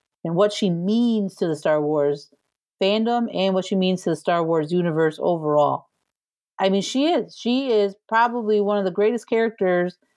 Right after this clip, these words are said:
I think, that we have gotten in a, in a very, very long time. And it's been years since she's been in,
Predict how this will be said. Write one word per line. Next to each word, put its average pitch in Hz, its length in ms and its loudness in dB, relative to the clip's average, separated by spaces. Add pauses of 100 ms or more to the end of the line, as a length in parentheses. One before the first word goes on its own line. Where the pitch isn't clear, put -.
(240)
I 180 120 0
think, 190 220 0
that 170 140 2
we 196 140 0
have 180 180 -2
gotten 165 680 0 (580)
in 190 80 2
a, 170 160 0 (340)
in 202 80 2
a 165 140 0
very, 208 300 0
very 185 240 0
long 156 260 -2
time. 156 260 -4 (460)
And 180 120 2
it's 175 140 0
been 180 580 -2 (400)
years 170 840 0
since 180 260 -2
she's 160 380 2
been 165 260 0
in, 151 320 2